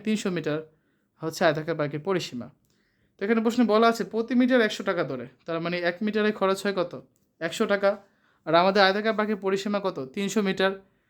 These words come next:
তাহলে তিনশো মিটারে খরচ হবে কত? একশো গুণ তিনশো টাকা, দুইটা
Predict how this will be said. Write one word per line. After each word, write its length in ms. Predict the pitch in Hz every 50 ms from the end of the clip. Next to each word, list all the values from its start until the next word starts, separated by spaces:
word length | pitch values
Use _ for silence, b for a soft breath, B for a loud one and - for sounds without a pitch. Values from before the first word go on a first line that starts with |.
| _ _ _
তাহলে 180 | - 170 170 175
তিনশো 220 | 214 220 220 - 247 226
মিটারে 220 | 233 240 240 233 233
খরচ 180 | 220 196 202 196 220
হবে 120 | 208 202 196 185
কত? 120 | 170 156 - 131 127 - _ _ _ _ _ _ - -
একশো 260 | 170 175 - - 220 214
গুণ 100 | 196 202 190 196
তিনশো 220 | 196 185 - 208 190 196
টাকা, 180 | 190 - 226 311 - b b b b b b b b b b
দুইটা 280 | 180 156 175 190 214